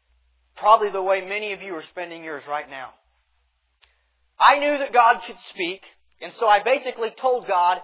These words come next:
how He could speak. Here's what I said. "God, I'm gonna do this, and if you don't want me to do it, you make it real clear through some sign or something."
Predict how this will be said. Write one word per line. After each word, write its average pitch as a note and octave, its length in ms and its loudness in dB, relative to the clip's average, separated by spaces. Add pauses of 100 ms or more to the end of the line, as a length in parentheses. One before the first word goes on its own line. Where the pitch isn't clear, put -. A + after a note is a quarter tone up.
how G3+ 240 -4
He D#3+ 80 -6
could - 180 -20
speak. A2+ 320 -20 (1300)
Here's G3+ 180 -2
what G#3 120 -2
I F#3+ 120 0
said. B2+ 360 -10 (1900)
"God, B3 380 10 (1120)
I'm A3 180 -2
gonna B3 160 -2
do B3 180 -6
this, B3+ 520 0 (760)
and C#3+ 80 -12
if - 100 -14
you B3 100 -2
don't D4 180 6
want D4 160 4
me C#4+ 80 -4
to C#4+ 120 -6
do A3+ 240 2
it, G3 140 0 (960)
you B3 160 -4
make C4+ 240 0
it B3+ 80 -2
real B3+ 300 2
clear A#3+ 400 2
through F#3 180 -12
some A#3+ 260 -4 (140)
sign A3+ 400 -2
or D#3 100 -8
something." D3 480 -10